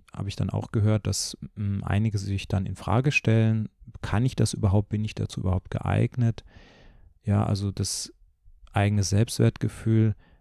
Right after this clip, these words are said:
dass das dann ins Wanken kommt, das ist völliger Unsinn. Das ist Unsinn.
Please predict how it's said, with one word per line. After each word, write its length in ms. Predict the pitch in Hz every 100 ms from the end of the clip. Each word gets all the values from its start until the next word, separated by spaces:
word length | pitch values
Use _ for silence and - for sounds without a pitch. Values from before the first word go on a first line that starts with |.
| -
dass 160 | 104
das 180 | - 98
dann 200 | - 107
ins 260 | 104 95 -
Wanken 380 | 101 110 110 -
kommt, 420 | 107 104 101 - - _ - _ - _ _ _
das 180 | 107 110
ist 100 | 135
völliger 400 | - 117 127 117
Unsinn. 680 | 120 131 127 110 90 87 90 - _ _ _ _ _ _ _ _
Das 180 | 123 131
ist 120 | 135
Unsinn. 560 | 156 170 135 98 87